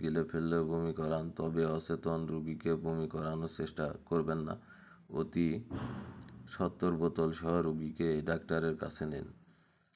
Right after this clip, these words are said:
প্রতিষেধক, নির্দিষ্ট কোনো প্রতিষেধক নেই। লক্ষণ অনুযায়ী চিকিৎসা করুন। গুদামজাতকরণ। পিকার আট এম ই শুষ্ক ছায়াযুক্ত নিরাপদ জায়গায় সংরক্ষণ করুন। খাদ্যদ্রব্য পশু খাদ্য হতে দূরে রাখুন।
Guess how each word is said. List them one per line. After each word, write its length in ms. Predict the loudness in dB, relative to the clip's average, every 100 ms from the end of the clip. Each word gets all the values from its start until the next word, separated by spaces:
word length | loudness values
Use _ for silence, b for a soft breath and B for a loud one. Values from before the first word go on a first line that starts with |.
| b _ -4
প্রতিষেধক, 720 | -2 0 2 2 4 4 4
নির্দিষ্ট 440 | 0 2 0 0
কোনো 280 | -2 0 0
প্রতিষেধক 640 | 0 0 0 -2 0 0 0
নেই। 260 | 0 0
লক্ষণ 400 | 0 -2 -4 -2
অনুযায়ী 420 | 0 0 2 0
চিকিৎসা 420 | -2 -4 -4 -4 -4
করুন। 360 | -2 -2 -2 -6 b b b b b -8 -2
গুদামজাতকরণ। 920 | 2 4 4 2 2 2 2 4 2
পিকার 380 | -2 2 6 6 4 4
আট 300 | 4 4 2
এম 300 | 0 2 2
ই 180 | 0 -4 -10 _ _ _
শুষ্ক 400 | -4 -4 -2 -2
ছায়াযুক্ত 640 | 0 2 4 4 0 0 2
নিরাপদ 680 | 2 2 2 2 0 0
জায়গায় 340 | 2 4 4 0
সংরক্ষণ 580 | 0 0 0 0 -2
করুন। 360 | -2 -2 0 -2
খাদ্যদ্রব্য 880 | -4 -2 0 0 2 2 2 2 0
পশু 260 | 0 -4 -4
খাদ্য 560 | -2 -2 0 0 0 -2
হতে 320 | -2 0 0
দূরে 340 | 0 2 2
রাখুন। 380 | 2 0 -2 -6